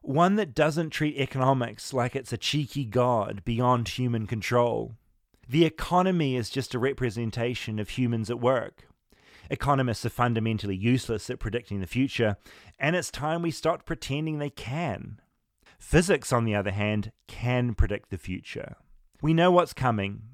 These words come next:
but we can still do something about it. Jumping off the climate cliff wasn't a good idea,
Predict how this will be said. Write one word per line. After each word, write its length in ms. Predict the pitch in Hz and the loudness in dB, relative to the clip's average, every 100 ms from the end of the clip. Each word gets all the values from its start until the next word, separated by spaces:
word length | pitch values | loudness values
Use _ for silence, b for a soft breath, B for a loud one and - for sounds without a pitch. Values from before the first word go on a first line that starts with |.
| - | -6
but 80 | 143 | -2
we 140 | 127 | 0
can 120 | 135 | -2
still 260 | - 135 131 | 0 2 4
do 140 | 131 | 4
something 360 | - 139 139 131 | 2 0 2 0
about 340 | 120 131 120 | 4 4 2
it. 320 | - - - _ _ b | -2 -10 -20 _ _ b
Jumping 380 | - 165 175 214 | 2 4 4 2
off 140 | 190 | 0
the 80 | 170 | 0
climate 400 | - 160 143 143 | -2 0 0 -2
cliff 260 | - 139 - | -2 -2 4
wasn't 300 | 127 127 131 | 4 4 0
a 40 | |
good 220 | 117 139 | 2 4
idea, 480 | 175 170 127 113 107 | 4 4 4 4 4